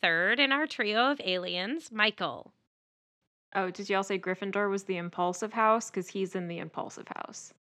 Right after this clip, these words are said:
Speaker 2: <laughs> Whichever one that is, that's where Michael belongs.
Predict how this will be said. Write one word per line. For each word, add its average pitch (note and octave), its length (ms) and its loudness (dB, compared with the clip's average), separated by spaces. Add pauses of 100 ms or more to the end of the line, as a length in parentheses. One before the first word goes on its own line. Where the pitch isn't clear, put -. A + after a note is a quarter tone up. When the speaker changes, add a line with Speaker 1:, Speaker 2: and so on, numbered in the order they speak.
(140)
Speaker 2:
<laughs> - 400 -20 (1040)
Whichever G3 580 0
one F3+ 180 -2
that - 220 -4
is, D3 240 -10
that's - 240 -4
where - 100 -6
Michael - 300 -8
belongs. - 420 -12